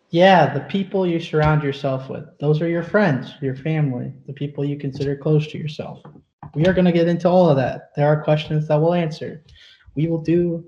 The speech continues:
what we can. But at the end, there's a, the usual surprise. Jenny will give you a few places that she saw in the last few weeks in Nashville that she wants to share with all of you.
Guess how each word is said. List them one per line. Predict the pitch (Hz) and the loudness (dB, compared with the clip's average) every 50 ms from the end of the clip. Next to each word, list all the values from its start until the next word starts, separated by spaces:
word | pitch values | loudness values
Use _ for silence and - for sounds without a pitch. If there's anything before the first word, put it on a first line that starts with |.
| _ _ _ _ | _ _ _ _
what | - 147 | -4 -2
we | 160 180 | -2 -2
can. | 175 - 185 180 165 135 156 147 - _ _ _ - - _ | -2 -2 -2 -2 -2 -2 -4 -6 -12 _ _ _ -20 -12 _
But | - 147 | 0 0
at | 143 151 | 0 0
the | - 143 151 | 0 0 0
end, | 185 180 151 135 - - _ _ _ _ _ _ _ | 2 0 0 -4 -8 -14 _ _ _ _ _ _ _
there's | 127 127 127 131 143 - | -6 -6 -6 -6 -8 -8
a, | - 139 139 135 135 135 107 - - _ _ _ _ _ _ _ _ | -6 -4 -2 -2 -2 -4 -6 -12 -16 _ _ _ _ _ _ _ _
the | - 135 | -4 -2
usual | 135 139 147 - 143 143 147 | -2 -2 0 0 -2 -2 -2
surprise. | - 143 147 - 156 151 131 123 - 151 - - - _ _ _ _ _ _ | -2 -4 0 2 2 2 2 0 -4 -8 -12 -18 -20 _ _ _ _ _ _
Jenny | - 139 131 139 139 | -4 -2 0 0 0
will | 135 139 | 0 0
give | 135 135 139 139 151 | 0 -2 -2 -2 -2
you | 160 156 135 127 139 - - - - | -2 -2 -4 -4 -6 -8 -12 -10 -12
a | 151 | -12
few | - - 135 | -4 -4 -6
places | 131 - 139 151 180 - - 143 135 - - - _ | -2 0 -2 -2 0 0 0 -2 -2 -4 -12 -10 _
that | - 135 | -6 -6
she | 131 - 135 | -4 -4 -6
saw | 139 - - 175 185 165 131 127 - - - | -4 0 0 2 2 2 0 -2 -4 -8 -8
in | 147 135 | -6 -4
the | 139 | -4
last | 135 123 143 - - | -4 -4 -6 -8 -8
few | 127 123 | -8 -8
weeks | 120 123 127 - - - | -6 -8 -10 -12 -16 -8
in | - 151 175 | -2 2 4
Nashville | 220 247 262 262 - - - - - - - _ _ _ _ _ _ _ _ _ | 4 4 4 2 0 -2 -4 -4 -4 -12 -20 _ _ _ _ _ _ _ _ _
that | - 147 | -6 -4
she | - - | 0 0
wants | 143 139 135 - | 2 2 0 -2
to | - - | -4 -4
share | - - 139 165 190 | 0 2 2 2 2
with | 160 131 - - | 0 0 -2 -2
all | 135 127 120 | -2 -2 -2
of | 120 87 | -4 -6
you. | - - - 156 | -8 -10 -10 -12